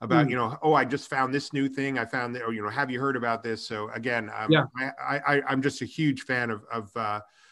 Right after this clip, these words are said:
Speaker 1: of
Speaker 2: Oh,
Speaker 1: what
Speaker 2: thank
Speaker 1: you've
Speaker 2: you very
Speaker 1: written.
Speaker 2: much.
Speaker 1: I,
Speaker 2: That's
Speaker 1: I
Speaker 2: really
Speaker 1: mean that
Speaker 2: nice. Yeah.
Speaker 1: sincerely. It's really, it's really wonderful.
Speaker 2: Oh, thank you.
Speaker 1: So I'd love to, I mean, obviously we're recording this, uh, at the very end of January, and, um, you know, s-, U K schools right now are,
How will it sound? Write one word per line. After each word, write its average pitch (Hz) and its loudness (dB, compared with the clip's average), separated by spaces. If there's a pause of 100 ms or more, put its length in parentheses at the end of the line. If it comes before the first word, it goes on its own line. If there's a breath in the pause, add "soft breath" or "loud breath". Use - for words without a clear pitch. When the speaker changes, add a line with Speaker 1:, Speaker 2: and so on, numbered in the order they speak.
(140 soft breath)
Speaker 1:
of 117 0
Speaker 2:
Oh, 143 8
Speaker 1:
what 135 6
Speaker 2:
thank 175 0
Speaker 1:
you've 120 0
Speaker 2:
you 139 6
very 147 8
Speaker 1:
written. 147 10
Speaker 2:
much. 143 8 (180)
Speaker 1:
I, - 6
Speaker 2:
That's 147 6
Speaker 1:
I 151 8
Speaker 2:
really 156 10
Speaker 1:
mean 151 6
that 139 6
Speaker 2:
nice. - -10
Yeah. 131 0
Speaker 1:
sincerely. 117 -2
It's 98 -6
really, 117 0
it's 107 -10
really 110 -4
wonderful. 98 -6
Speaker 2:
Oh, 135 2
thank 151 2
you. 120 -2 (400)
Speaker 1:
So 185 2
I'd 185 0
love 233 4
to, 226 0
I 185 4
mean, 190 4
obviously 190 2
we're 160 4
recording 151 2
this, 139 -4
uh, 120 4
at 123 -8
the 120 -8
very 135 4
end 120 -4
of 98 -6
January, 110 -2
and, 110 -6
um, 107 -4
you 123 -8
know, 107 -2
s-, - -8
U 143 -2
K 147 -2
schools 135 -2
right 123 -2
now 117 0
are, 104 2